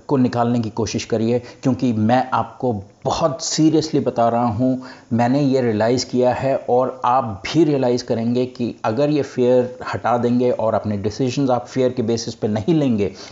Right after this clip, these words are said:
you will be able to live the life that you desire। Okay,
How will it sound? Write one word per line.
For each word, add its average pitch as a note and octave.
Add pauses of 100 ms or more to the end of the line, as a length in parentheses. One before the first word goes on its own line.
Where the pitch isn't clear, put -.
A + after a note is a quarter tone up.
(140)
you C3+
will C#3+
be C#3 (180)
able D3+
to C#3
live B2 (400)
the G#2+
life B2+
that A2+
you G2+
desire। F2+ (1120)
Okay, D3+